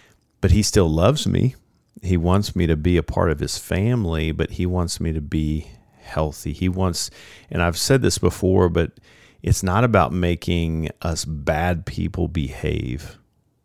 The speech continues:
and even making us good. It's about making, when we receive Christ, he calls us holy. <laughs> And that's so bizarre to even say that out loud. We're called holy.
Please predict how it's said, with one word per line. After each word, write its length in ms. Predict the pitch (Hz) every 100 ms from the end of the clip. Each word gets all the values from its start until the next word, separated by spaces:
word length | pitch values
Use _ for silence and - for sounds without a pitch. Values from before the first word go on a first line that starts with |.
| _ _
and 100 | -
even 280 | 82 92 98
making 260 | 98 104 87
us 160 | 80
good. 640 | 80 78 82 90 - - - _ -
It's 160 | 90 -
about 280 | 87 85 82
making, 640 | 90 101 101 90 85 87
when 160 | 82 85
we 140 | 107
receive 420 | 131 117 98 90
Christ, 520 | - - 85 82 - 92
he 100 | 95
calls 440 | - 87 92 87
us 300 | 82 78 -
holy. 540 | - - 92 78 - - -
<laughs> 760 | 110 - - - - - - -
And 100 | 117
that's 480 | 113 - - - - - - -
so 340 | - 131 143
bizarre 600 | 113 90 95 98 92 87 - _ _ _ _ _ _ - 98
to 120 | 104
even 240 | 98 85
say 180 | 82 87
that 160 | 82 78
out 160 | 73
loud. 160 | 80 78
We're 160 | 90 110
called 360 | - 92 82
holy. 760 | - - 87 98 90 80 78